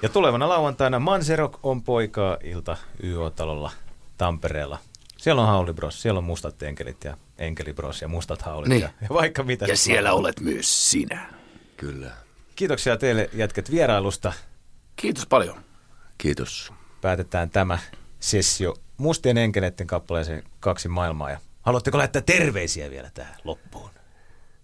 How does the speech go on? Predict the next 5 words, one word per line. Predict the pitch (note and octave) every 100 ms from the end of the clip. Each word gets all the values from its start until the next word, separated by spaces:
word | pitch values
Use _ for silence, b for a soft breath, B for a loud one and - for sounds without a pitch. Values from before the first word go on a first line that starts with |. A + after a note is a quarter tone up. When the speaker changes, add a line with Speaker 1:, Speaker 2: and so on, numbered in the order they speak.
| _
Speaker 3:
Mä | F2
lähetän | F2+ F2+ G2+ F#2
terveisiä | A2+ G#2+ G#2 G2 G2+
kaikille | F#2 F#2 F#2 F#2 E2+ E2 D2 B B B B B
ysiviisi | D2+ E2 D#2 D2 D2